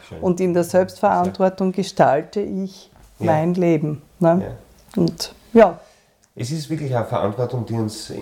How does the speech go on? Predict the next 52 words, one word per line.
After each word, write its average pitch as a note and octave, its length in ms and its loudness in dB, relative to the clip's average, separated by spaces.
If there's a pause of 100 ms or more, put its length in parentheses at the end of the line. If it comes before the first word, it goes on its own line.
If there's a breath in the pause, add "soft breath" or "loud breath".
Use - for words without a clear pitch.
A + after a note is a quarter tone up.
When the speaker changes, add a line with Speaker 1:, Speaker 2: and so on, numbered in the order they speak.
(380)
Speaker 1:
sozusagen C3 680 4
fast C3 240 4
in B2+ 80 0
die A#2+ 120 -2
Wiege B2+ 320 4
gelegt A2 440 0
wurde. C3+ 340 2 (640 loud breath)
Und, A#2 360 -2
und, A2 400 0
ähm, G2 320 2 (160)
mit C3 180 0
dieser C3+ 160 2
Verantwortung B2+ 640 0
ist B2 140 -4
es B2+ 140 -2
natürlich B2 520 -2
auch, A2 320 2
ähm, G#2 320 2 (140)
ein A2 100 0
Ziel, C#3+ 560 -2
diese C3+ 220 0
Welt, C#3+ 260 0
äh, - 320 0
es B2 160 -4
klingt D#3 300 -2
zwar A#2+ 180 2
so - 120 -2
abgedroschen, - 680 -2
aber A#2 100 -2
trotzdem A#2+ 300 -6
besser C#3 280 -2
zu - 120 -4
machen. F#2+ 260 -2
Denn G#2 220 0
wenn C3+ 180 2
wir C3+ 80 4
in B2+ 80 2
unserer C3 280 2
Energie A#2 360 -2
stehen, A#2 300 -2
wenn A#2 180 0
wir A#2+ 160 4 (320 loud breath)
in A#2 100 -6
unserer B2 220 2
Kraft - 340 0
stehen, A#2+ 220 -2
können B2 240 0
wir B2 80 0
natürlich A#2+ 380 -2
auch - 160 -2
Projekte G2+ 460 2
angehen, A#2 320 2